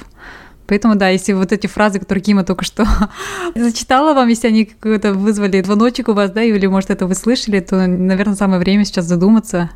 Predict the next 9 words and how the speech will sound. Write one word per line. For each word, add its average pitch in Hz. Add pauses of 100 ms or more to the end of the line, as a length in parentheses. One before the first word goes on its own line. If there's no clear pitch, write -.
что 190
это 180
неправильно 185
и, 175
и 180
очень 185
обидные 180
фразы, 175
действительно. 170